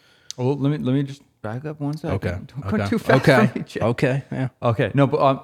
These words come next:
Speaker 1: I just have some notes. She was fourteen. So
Speaker 2: Okay.
Speaker 1: this is, like, just before.
Speaker 2: Right.
Speaker 1: We're, we're still talking about it.
Speaker 2: Okay.
Speaker 1: Um, and she, so she,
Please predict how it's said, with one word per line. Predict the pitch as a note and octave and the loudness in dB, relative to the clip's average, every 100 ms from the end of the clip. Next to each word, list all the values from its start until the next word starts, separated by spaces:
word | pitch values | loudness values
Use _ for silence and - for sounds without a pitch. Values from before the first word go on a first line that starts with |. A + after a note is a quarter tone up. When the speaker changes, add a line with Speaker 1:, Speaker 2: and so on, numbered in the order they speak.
| - | -2
Speaker 1:
I | C3 | 0
just | C3+ | 2
have | C3+ A2+ | -2 -2
some | B2 | -4
notes. | A#2 G#2+ - | -4 -6 -12
She | - | -4
was | A#2+ | -4
fourteen. | - A2+ G#2 A#2 F#2 E2+ _ _ _ - | -2 -4 -2 -2 -2 -8 _ _ _ -4
So | A2+ | -4
Speaker 2:
Okay. | C3 | 0
Speaker 1:
this | C#3 | -2
is, | C#3 | -2
like, | D3+ D#3 A2+ | -2 -2 -2
just | C3+ - | -8 -6
before. | A2 G#2 F#2 - _ - | -8 -6 -8 -10 _ -8
Speaker 2:
Right. | F2 - _ | -6 -6 _
Speaker 1:
We're, | - A2 | -6 -6
we're | G#2 | -6
still | G2 - | -8 -8
talking | G2+ G2 G2 | -6 -6 -4
about | F#2+ F#2 | -4 -4
it. | - | -4
Speaker 2:
Okay. | A2+ | -2
Speaker 1:
Um, | G#2 A2 | -2 -2
and | G#2+ | -4
she, | C#3 C#3 | -4 -4
so | - C3 | -4 -4
she, | - C#3+ C#3 | -2 -4 -4